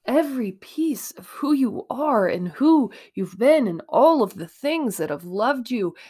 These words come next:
to this exact place. And I was explaining this last night to a group of young women. There's, there is nothing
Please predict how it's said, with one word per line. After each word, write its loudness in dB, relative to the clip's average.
to 2
this -2
exact -4
place. -6
And 2
I 0
was -4
explaining 0
this -2
last -4
night -2
to 0
a -2
group -2
of -4
young 0
women. 0
There's, 0
there 2
is -4
nothing -6